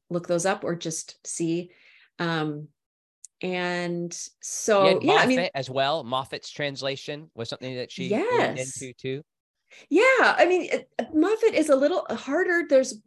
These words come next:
Speaker 1: one spot, you know, where she, um, she is, puts in Jesus' mouth words from the book of Proverbs about the wisdom of God, um, being there at creation. And,
Speaker 2: Right.
Speaker 1: um,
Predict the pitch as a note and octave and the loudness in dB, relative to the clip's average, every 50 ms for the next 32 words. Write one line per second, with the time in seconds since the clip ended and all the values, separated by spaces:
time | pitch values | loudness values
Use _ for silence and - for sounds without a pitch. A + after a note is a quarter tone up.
0 | - _ _ G#3 G3 A3 B3+ C#4+ D#4 E4 E4+ E4 D#4+ - - - C#4+ A#3+ F3+ D3+ | -20 _ _ -10 -6 -4 -2 0 0 0 0 0 -2 -4 -4 -2 2 2 2 2
1 | - - - - _ _ - A3 G#3 G3 F#3+ G3 A3 A3 - A3 G#3 G3+ G3+ G3 | 2 -2 -10 -18 _ _ -6 -4 -2 -2 -2 -2 -2 -2 -2 0 0 2 0 0
2 | G3 G3 - _ - - _ _ _ - - - A#3 A3 G#3+ G#3 G3+ G3 G3 F#3+ | -2 -4 -8 _ -20 -20 _ _ _ -14 -8 -4 -2 0 0 2 2 2 2 2
3 | F#3+ - - - F#3+ F#3 F#3 F3+ F3 E3+ E3 E3 E3+ E3+ _ _ _ _ _ _ | 0 0 -2 -4 -4 -4 -2 -4 -4 -4 -6 -8 -8 -10 _ _ _ _ _ _
4 | _ _ _ _ _ _ _ _ _ - - - - G#3+ G3+ G3 G3 F#3+ F#3+ - | _ _ _ _ _ _ _ _ _ -12 -10 -6 -4 -2 -2 -2 -2 -2 -2 -2
5 | - F#3 F#3 F3+ F3+ F3 F3 E3+ - - - _ _ _ _ _ _ _ _ _ | 0 0 2 2 2 0 0 -2 -4 -6 -8 _ _ _ _ _ _ _ _ _
6 | _ _ _ _ _ _ - C4+ D4+ D4 E4 C#4+ - B3 A#3 G#3+ A3 G#3+ A3+ G3+ | _ _ _ _ _ _ 0 0 2 4 4 4 4 4 2 2 0 0 0 0
7 | F3 F3+ F3+ G3 F#3 F#3 F3+ F3 - - F3+ F3 F3 E3+ F3 E3+ F3+ E3+ F3 E3+ | 0 0 0 0 0 0 0 -2 -4 -4 -4 -4 -2 -4 -4 -6 -6 -6 -8 -10
8 | - - F3 D#3+ D#3 D3+ - - - - F3 - - E3 E3+ E3+ D3+ C#3+ D3 - | -8 -2 0 0 0 0 -2 -6 -8 -8 -10 -8 -4 -4 -2 -2 -2 -2 -2 -4
9 | - - F3 E3 D#3 D#3+ F3+ F#3 F3+ F3 - F#3+ F3 F3 E3+ E3+ - D#3+ D#3 D#3 | -4 -4 -4 -4 0 2 2 2 2 2 0 -2 0 0 -2 -4 -4 -4 -2 -2
10 | D#3 D#3 D#3 D#3+ E3 _ _ _ _ _ _ _ - F3 E3 D#3+ E3+ E3+ F3+ F3+ | 0 -2 -2 -6 -8 _ _ _ _ _ _ _ -6 -4 -2 -2 -2 0 0 0
11 | F3 F3 F3 E3+ E3+ E3+ E3+ E3 - F3 D#3+ - F#3+ F#3 F#3 F3+ F3 - - - | 2 2 2 2 2 0 0 -2 -6 -8 0 2 4 4 6 6 4 2 0 -2
12 | - F#3 F3+ F3 E3 F3 E3+ F3 - F3+ E3+ E3 E3 E3 E3 - - - D#3 D3+ | -4 -2 2 2 2 2 2 -2 -4 -4 -4 -4 -4 -4 -6 -6 -6 -6 -6 -4
13 | D3 C3+ C3+ C#3+ C3+ A#2+ G#2+ E3 D3+ C#3 D3+ - | -4 -4 -4 -6 -6 -6 -6 -6 -6 -6 -6 -8